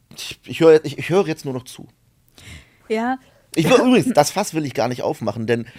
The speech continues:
Speaker 1: wenn man damit erstmal anfängt, äh, also gerade was das ganze Thema Plus-Size-Models und so angeht oder überhaupt, gerade wenn's um Körper geht, Körperlichkeit, ab wann ist ein Körper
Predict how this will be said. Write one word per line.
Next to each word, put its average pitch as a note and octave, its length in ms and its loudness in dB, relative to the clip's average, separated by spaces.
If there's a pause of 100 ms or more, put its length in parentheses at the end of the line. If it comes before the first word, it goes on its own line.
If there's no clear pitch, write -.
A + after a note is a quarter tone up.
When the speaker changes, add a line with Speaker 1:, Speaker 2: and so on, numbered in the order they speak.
Speaker 1:
wenn B2+ 120 2
man C3+ 180 2
damit A3 300 2
erstmal D3+ 340 -4
anfängt, D3 640 -6 (420)
äh, B2+ 420 4
also B2 160 -4
gerade D3 300 2
was D#3 120 -2
das C3 100 -10
ganze C3+ 200 -8
Thema C3+ 200 -6
Plus-Size-Models D3 720 -6
und C3 80 -8
so C3 80 -2
angeht C#3 400 -4
oder B2 320 -2 (280)
überhaupt, C#3 480 0
gerade C3 220 0
wenn's C3+ 160 -2
um C3 200 -12
Körper D3 440 0
geht, B2+ 260 -6
Körperlichkeit, C#3 560 -4
ab B2 160 -2
wann D#3 160 -2
ist F3 100 -10
ein D3+ 140 -6
Körper D#3 400 -2